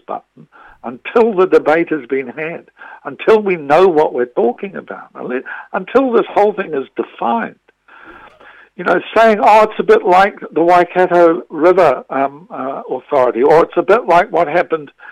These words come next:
in the Urewera National Park with the Tūhoe people." I mean, that is not a definition. And, you know, I heard a, an Auckland academic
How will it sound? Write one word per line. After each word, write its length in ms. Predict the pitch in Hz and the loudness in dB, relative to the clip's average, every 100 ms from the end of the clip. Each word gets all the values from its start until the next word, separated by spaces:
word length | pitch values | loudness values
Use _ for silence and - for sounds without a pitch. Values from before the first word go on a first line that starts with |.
| - | -12
in 140 | - 160 | -8 -2
the 100 | 147 | 0
Urewera 640 | 240 165 156 165 170 151 147 | 2 2 4 4 4 2 -2
National 440 | 165 160 160 135 | -2 -4 -8 -8
Park 560 | 135 - 170 113 - - _ _ - - - | -6 -2 0 -2 -8 -16 _ _ -20 -20 -10
with 140 | 139 139 | -8 -8
the 80 | 120 | -10
Tūhoe 580 | - 180 196 170 131 - | -2 0 2 2 0 -2
people." 560 | 120 101 - - - _ _ _ - - - - | -6 -6 -10 -14 -16 _ _ _ -20 -20 -20 -8
I 80 | - | -4
mean, 260 | 156 170 220 | -4 -4 -2
that 160 | 185 226 | 0 2
is 120 | 262 | 2
not 180 | 247 240 | 0 0
a 60 | 220 | 2
definition. 680 | - 208 175 175 220 - _ _ _ _ _ _ _ _ _ _ _ _ _ - | 2 2 0 -2 -2 -6 _ _ _ _ _ _ _ _ _ _ _ _ _ -8
And, 200 | 160 151 | -6 -6
you 80 | 175 | 0
know, 80 | |
I 140 | 175 170 | 0 2
heard 260 | 175 226 | 4 4
a, 280 | 196 147 95 | 4 2 2
an 120 | 135 | 0
Auckland 400 | 160 196 - 156 | 0 0 0 0
academic 600 | 147 156 - 147 214 - | 0 0 -2 -2 -2 -6